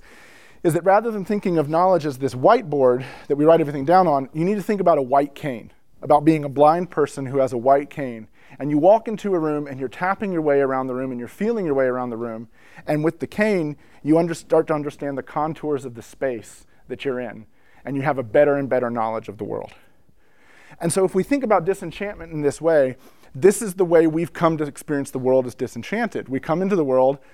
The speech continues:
without knowledge, and we're tapping away our, around the room, and we're having experiences, and we're having interactions, and we're hearing stories, and we're subtly shaping this map of how we understand the world in this way that is ultimately devoid of transcendence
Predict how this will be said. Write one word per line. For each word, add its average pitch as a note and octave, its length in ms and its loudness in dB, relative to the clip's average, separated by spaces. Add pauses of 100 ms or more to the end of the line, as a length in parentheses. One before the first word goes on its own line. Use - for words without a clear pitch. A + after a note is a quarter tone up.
(140)
without D#3 400 0
knowledge, B2+ 500 -6 (400)
and D3 120 -6
we're C#3+ 80 0
tapping F3+ 380 0
away F3+ 180 2
our, D3+ 200 4
around C3 500 -2
the B2 80 -6
room, A2+ 300 -8
and C3+ 100 -10
we're C3 60 -2
having F#3 360 0
experiences, B2+ 800 -12 (280)
and C3 80 -6
we're C3+ 80 -2
having F3 320 2
interactions, C3 600 -4
and C3 100 -10
we're B2 120 -8
hearing F#3+ 360 -6
stories, A#2+ 540 -6 (320)
and D3 140 -2
we're C3+ 80 2
subtly G3 480 4
shaping D#3+ 540 -2
this B2 160 -6
map C#3+ 600 -2 (300)
of C3 120 -6
how D3 160 2
we D#3 140 2
understand C#3 480 0
the B2+ 60 -8
world D3 400 4 (260)
in D#3 160 -2
this D3+ 180 -4
way C3+ 360 4 (260)
that C#3+ 120 4
is C#3+ 280 2
ultimately E3+ 460 4
devoid C3 360 4
of B2 60 -4
transcendence C#3 920 0